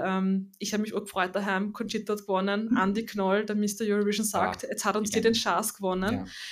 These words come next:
Speaker 1: Und ich konnte dem Stefan aber nicht schreiben, weil ich wusste, er hat eine Zeitverzögerung und ich konnte nicht spoilern.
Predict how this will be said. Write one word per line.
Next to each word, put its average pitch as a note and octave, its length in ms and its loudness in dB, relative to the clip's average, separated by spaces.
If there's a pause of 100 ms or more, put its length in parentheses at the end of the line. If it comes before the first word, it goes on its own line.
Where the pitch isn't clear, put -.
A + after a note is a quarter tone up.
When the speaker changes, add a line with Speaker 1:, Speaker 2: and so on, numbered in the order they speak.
(160)
Speaker 1:
Und A3+ 160 2
ich - 100 -2
konnte A3 240 2
dem A3+ 100 2
Stefan G3+ 360 0
aber G3+ 160 2
nicht G3+ 200 2
schreiben, G3+ 680 2 (240)
weil G#3 320 2
ich - 120 -4
wusste, A3+ 300 -2
er G3+ 60 2
hat G3+ 120 0
eine G#3 100 -4
Zeitverzögerung G3+ 680 0
und A3 80 4
ich - 80 -2
konnte G#3 280 2
nicht G#3+ 180 2
spoilern. G#3+ 580 4